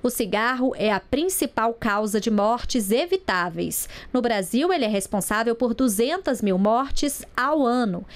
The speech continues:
Entre dois mil e treze e dois mil e quatorze, o Ministério da Saúde destinou mais de quarenta milhões de reais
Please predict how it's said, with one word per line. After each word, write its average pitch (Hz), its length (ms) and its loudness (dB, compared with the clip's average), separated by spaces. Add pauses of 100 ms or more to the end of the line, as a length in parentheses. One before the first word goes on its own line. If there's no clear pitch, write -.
(280)
Entre 285 340 0
dois 233 240 2
mil 262 160 2
e 262 60 0
treze 202 580 -2
e 294 80 2
dois 320 260 0
mil 294 140 2
e 277 40 -4
quatorze, 226 680 0 (200)
o 214 60 2
Ministério 220 500 0
da 240 120 0
Saúde 226 420 0
destinou 226 460 0
mais 226 340 2
de 220 100 -4
quarenta 247 680 0
milhões 285 500 2
de 277 80 2
reais 262 560 0